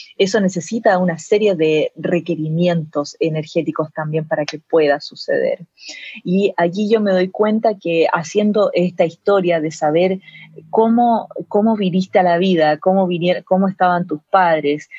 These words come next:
la condición en la que se gestó, eh, tu vida, ¿no? ¿Cómo fue tu gestación? ¿Cómo fue la alimentación de tu madre? Si tuvo muchas cándidas a repetición,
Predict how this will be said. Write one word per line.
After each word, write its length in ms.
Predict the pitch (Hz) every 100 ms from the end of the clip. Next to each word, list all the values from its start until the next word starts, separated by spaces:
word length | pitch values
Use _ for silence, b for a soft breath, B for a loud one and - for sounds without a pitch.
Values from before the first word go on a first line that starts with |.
| 220 -
la 160 | 165
condición 460 | 170 156 151 - 190
en 100 | 190
la 80 | 175
que 300 | 160 156 156
se 180 | -
gestó, 680 | 165 160 135 - 220 233 214 _ _ _ -
eh, 380 | 165 160 160 160
tu 300 | 208 214 208
vida, 520 | 190 220 180 170 165
¿no? 320 | 165 175 202 202
¿Cómo 240 | 185 180
fue 160 | - 170
tu 80 |
gestación? 800 | 165 156 - - - 190 190 190 B B -
¿Cómo 220 | 185 180
fue 140 | 185
la 80 | 175
alimentación 560 | 165 165 160 151 175 165
de 100 | 160
tu 120 | 143
madre? 640 | 147 180 196 185 170 175 B B B
Si 320 | - 180 165 -
tuvo 260 | 185 180
muchas 340 | 170 185 180 160 -
cándidas 560 | 180 180 170 165 160
a 60 | 160
repetición, 880 | 156 151 147 143 - 220 226 196